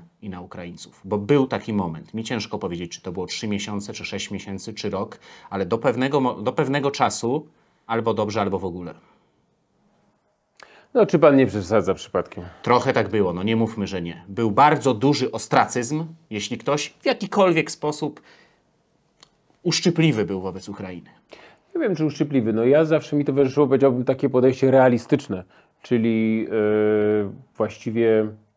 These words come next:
Speaker 2: oczywiście różnie bywało z gośćmi. To jest też śmieszna historia, mogę panu powiedzieć, jeżeli chodzi o kulisy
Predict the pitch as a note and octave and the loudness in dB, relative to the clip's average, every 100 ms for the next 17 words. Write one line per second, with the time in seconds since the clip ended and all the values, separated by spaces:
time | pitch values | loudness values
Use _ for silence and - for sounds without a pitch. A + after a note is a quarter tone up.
0 | _ - C3 D3 D#3 D3 D3+ C3+ C3 C#3 | _ -6 -2 4 6 6 6 6 8 8
1 | C#3 C3+ C#3+ - E2+ E2 B2+ - B2 - | 8 6 4 2 -10 -2 -4 -2 -6 0
2 | A#2+ A2 G#2+ - B2+ G#2 F#2+ F#2 - G#2 | -2 -2 -10 -2 2 2 0 -4 -4 -4
3 | F#2+ G#2+ G2+ A#2 - G#2 G#2+ A2+ G#2 G#2 | -4 -6 -6 -8 -10 -8 -6 -4 -4 -4
4 | A#2 A2+ G#2+ G#2 | -4 -4 -4 -8